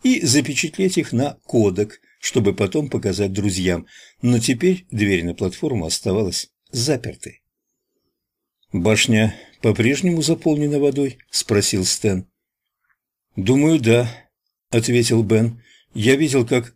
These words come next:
пожарные автомобили заливали там цистерны в сезон травяных пожаров. Они подсоединяли шланг к трубе у подножия». Стэнли вновь смотрел на сушилку, наблюдая, как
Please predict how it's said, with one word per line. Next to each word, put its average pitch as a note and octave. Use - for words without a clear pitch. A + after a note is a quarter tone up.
пожарные C3+
автомобили B2
заливали G2+
там F2+
цистерны A2
в -
сезон B2
травяных A2
пожаров. A2+
Они A2+
подсоединяли A2
шланг C3+
к -
трубе A2+
у A#2
подножия». A#2+
Стэнли G#2
вновь G#2
смотрел G#2
на G2
сушилку, -
наблюдая, G#2+
как G2+